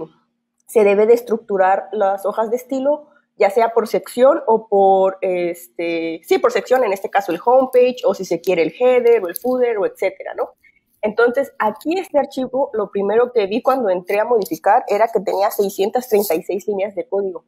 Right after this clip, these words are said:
Era un archivo enorme. Eh, otra de las malas prácticas que se tenían era que teníamos siete niveles de anidación para sas, cuando, eh, la documentación sugiere que máximo se tiene que tener tres niveles de anidación,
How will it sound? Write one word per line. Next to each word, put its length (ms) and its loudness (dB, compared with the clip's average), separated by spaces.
Era 360 0
un 160 -4
archivo 520 -2
enorme. 520 2
Eh, 420 4
otra 260 6
de 140 6
las 160 0
malas 300 0
prácticas 420 -4
que 80 -12
se 100 -6
tenían 380 -2
era 260 2
que 80 -12
teníamos 580 -6
siete 300 -2
niveles 380 -2
de 60 4
anidación 520 -2
para 200 -2
sas, 340 -2
cuando, 600 2
eh, 200 -2
la 120 0
documentación 840 -4
sugiere 520 0
que 320 -4
máximo 520 0
se 120 -6
tiene 260 -2
que 80 -4
tener 340 -2
tres 220 -2
niveles 340 0
de 60 0
anidación, 540 -2